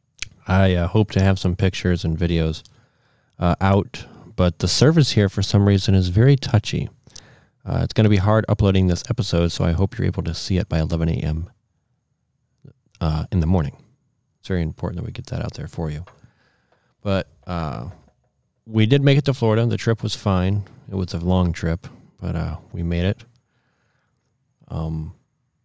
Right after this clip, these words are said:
let's go ahead and talk about some of the things we're gonna be talking about today on the show. G O P nominee for New York Governor Lee Zeldin says shooting occurred outside his home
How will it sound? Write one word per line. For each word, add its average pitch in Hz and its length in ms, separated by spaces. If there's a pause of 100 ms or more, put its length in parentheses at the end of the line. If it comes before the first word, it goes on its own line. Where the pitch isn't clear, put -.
(460)
let's 107 140
go 117 100
ahead 107 140
and 101 100
talk 107 160
about 110 180
some 120 140
of 110 80
the 101 60
things 113 180
we're 107 80
gonna 117 120
be 113 60
talking 113 300
about 113 180
today 117 160
on 113 80
the 110 60
show. 139 640 (1400)
G 135 200
O 185 80
P 175 100
nominee 151 320
for 123 320
New 120 140
York 113 280
Governor 98 380
Lee 95 200
Zeldin 92 520 (500)
says 120 280
shooting 151 340
occurred 120 320
outside 107 380
his 104 180
home 92 540